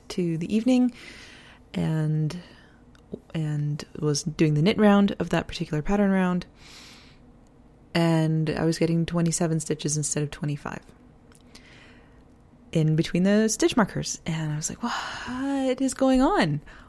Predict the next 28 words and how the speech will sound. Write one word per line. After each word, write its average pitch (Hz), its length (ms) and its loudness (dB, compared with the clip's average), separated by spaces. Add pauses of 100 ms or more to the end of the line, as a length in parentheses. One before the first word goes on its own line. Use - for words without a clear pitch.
(140)
Why 247 320 6
is 277 220 2
this 254 120 0
not 254 160 4
working?" 196 540 0 (640)
And, 160 460 0
you 147 100 -2
know, 147 80 -4
I 147 40 -2
went 147 160 -2
back 143 180 -4
and 151 100 -6
forth. 262 540 6
It - 80 -6
was 147 100 -8
twenty-five 151 520 -6
on 156 100 -4
this 254 180 4
side 220 380 4
and 175 100 0
twenty-seven 147 560 -2
on 151 140 -2
that 240 220 4
side. 233 420 0
And, 160 220 -6 (120)
uh, 156 200 -8
I 147 160 -4
was 151 240 -10